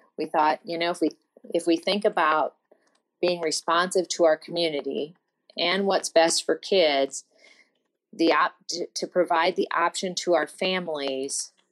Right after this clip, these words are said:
either in person or online, made the most sense to us, knowing that we could and will institute, um, mitigation strategies to help keep people safe. But,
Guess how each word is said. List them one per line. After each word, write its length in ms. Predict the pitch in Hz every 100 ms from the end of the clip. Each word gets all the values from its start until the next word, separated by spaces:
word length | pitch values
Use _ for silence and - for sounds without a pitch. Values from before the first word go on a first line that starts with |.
| _ -
either 340 | 160 165 151 -
in 220 | 175 185
person 420 | 185 185 180 165
or 140 | 151 -
online, 580 | 165 170 160 170 165 151
made 240 | 156 160
the 100 | 156
most 320 | 156 147 -
sense 300 | 156 170 190 -
to 120 | 214
us, 380 | 220 233 226 - - _ - -
knowing 480 | 175 196 214 214 190
that 240 | 160 -
we 320 | 165 170 165 -
could 480 | 175 156 147 143 147 _ _ _ -
and 220 | 165 160
will 400 | 180 175 143 156 -
institute, 920 | 170 175 - 165 165 170 160 156 - - _ -
um, 440 | 165 156 151 151 156
mitigation 560 | 165 156 160 165 165
strategies 580 | - 165 151 143 147 143
to 80 | 147
help 300 | - 147 -
keep 200 | 147 143
people 240 | 135 -
safe. 340 | - - - - _ - - - -
But, 260 | 208 233